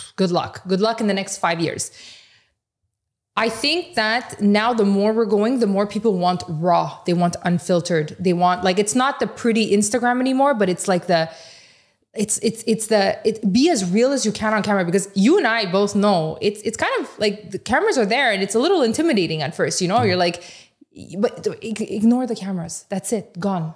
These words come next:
Speaker 1: Like, just, it's you and me. We're talking. There just happens to be cameras. And that's what the people like to watch, 'cause that's the real stuff. That's the stuff that people could connect to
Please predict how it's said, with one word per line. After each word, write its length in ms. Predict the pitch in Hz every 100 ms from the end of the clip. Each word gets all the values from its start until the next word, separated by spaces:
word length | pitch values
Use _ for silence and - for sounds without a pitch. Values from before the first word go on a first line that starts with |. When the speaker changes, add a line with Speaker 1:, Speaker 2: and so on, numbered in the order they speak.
| -
Speaker 1:
Like, 200 | 190 170
just, 200 | 208 -
it's 180 | 190 -
you 160 | 214
and 140 | 233 208
me. 160 | 208
We're 140 | 262 180
talking. 400 | - 190 247 233
There 80 | 185
just 180 | 185
happens 320 | - 190 202 190
to 80 |
be 80 | 175
cameras. 420 | 175 180 156 151 - - -
And 180 | 180
that's 240 | 180 190 -
what 80 | 180
the 60 |
people 240 | 180 170 170
like 160 | 165
to 80 | 175
watch, 260 | 165 165 -
'cause 140 | 170
that's 240 | 180 170
the 100 | -
real 280 | 160 165 175
stuff. 400 | 165 - - - -
That's 240 | 208 214
the 100 | -
stuff 240 | 214 214 208
that 220 | 190 -
people 200 | 208 185
could 200 | 175 160 - _ - -
connect 440 | 214 196 190 -
to 260 | - 151